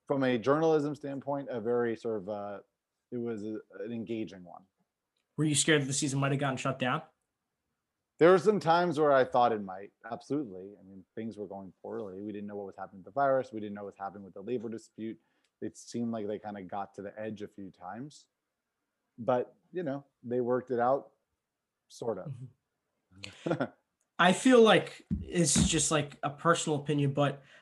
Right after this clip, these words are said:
Speaker 2: I feel like baseball really could have taken the stage in the sports world if, I think the, they said the start date, like, the original start date when, like, they first wanted everything that happened was gonna be July fourth, the fourth of July,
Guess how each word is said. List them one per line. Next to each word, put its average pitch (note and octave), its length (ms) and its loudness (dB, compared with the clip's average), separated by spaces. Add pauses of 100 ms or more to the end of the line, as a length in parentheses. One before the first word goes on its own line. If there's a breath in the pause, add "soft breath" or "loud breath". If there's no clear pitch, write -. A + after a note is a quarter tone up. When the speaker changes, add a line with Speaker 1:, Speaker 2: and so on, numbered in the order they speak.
Speaker 2:
I D#3 60 0
feel F#3 220 2
like D3 160 2
baseball F3+ 460 4
really E3 280 6
could E3 140 -2
have D3 100 2
taken D#3 320 2
the C3 80 0
stage C#3+ 640 0 (220)
in C3+ 420 -2
the C#3 100 -4
sports C#3+ 500 0
world C#3 380 0 (460 loud breath)
if, C#3+ 420 0 (200)
I D#3 100 0
think C#3+ 280 0
the, D3+ 380 4 (320)
they D3 160 2
said D#3+ 220 0
the D3 60 0
start D3+ 320 2
date, D3+ 220 2
like, C3 220 -2
the C#3+ 140 0
original D#3 420 2
start D3 320 0
date D3 220 2
when, C3+ 400 -4
like, B2+ 160 -6
they C3+ 100 -6
first C#3+ 300 -4
wanted C#3 200 -2
everything C3+ 240 -4
that C3 180 -6
happened C3 360 -2
was C3 80 -6
gonna C3+ 140 -6
be C3 100 -2
July C#3 380 2
fourth, C#3 320 -4
the - 80 -10
fourth D3 300 -2
of C#3+ 60 -8
July, B2+ 460 -2